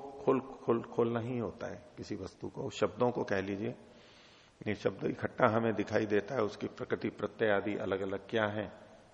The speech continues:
ये खोलना और खोल करके फिर उसका अर्थ करना, समास है तो विभाग करके, संधि है तो विच्छेद करके इत्यादि अलग-अलग करके करना, यही व्याकरण है। व्याकरण का मतलब ही यही होता है।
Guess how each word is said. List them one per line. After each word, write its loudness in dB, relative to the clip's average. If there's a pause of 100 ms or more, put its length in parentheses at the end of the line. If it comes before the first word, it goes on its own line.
(140)
ये -8
खोलना 4
और 2
खोल 8
करके 4
फिर -2
उसका -4
अर्थ -2
करना, -4
समास 0
है 0
तो -4 (200)
विभाग -2 (100)
करके, -4 (400)
संधि -2
है 2
तो -2
विच्छेद -4
करके -4
इत्यादि 0 (1200)
अलग-अलग 4
करके 0
करना, -2
यही 2
व्याकरण 2
है। -10
व्याकरण -2
का -6
मतलब -2
ही 2
यही 0
होता -6
है। -10